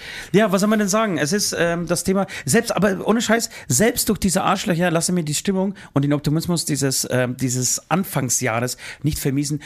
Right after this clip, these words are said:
Dennoch möchte ich einfach sagen, was für, was für, was, was geht im Kopf solche Leute vor,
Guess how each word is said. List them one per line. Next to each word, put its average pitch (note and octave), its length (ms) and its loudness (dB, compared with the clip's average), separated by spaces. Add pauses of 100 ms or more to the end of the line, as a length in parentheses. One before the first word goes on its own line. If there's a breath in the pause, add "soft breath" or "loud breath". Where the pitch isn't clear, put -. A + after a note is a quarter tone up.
(140 loud breath)
Dennoch D#3 240 0
möchte D3 260 -4
ich C3 120 -8
einfach C3 200 -4
sagen, A#2+ 320 -4 (300 loud breath)
was - 220 -2
für, C3 260 -2 (260 loud breath)
was - 220 0
für, F#3 240 0 (760 loud breath)
was, - 480 0
was C#3+ 240 0
geht G#3 220 -2
im D#3 220 -4
Kopf - 340 -4
solche D#3 360 -2
Leute E3 420 0
vor, E3 400 -4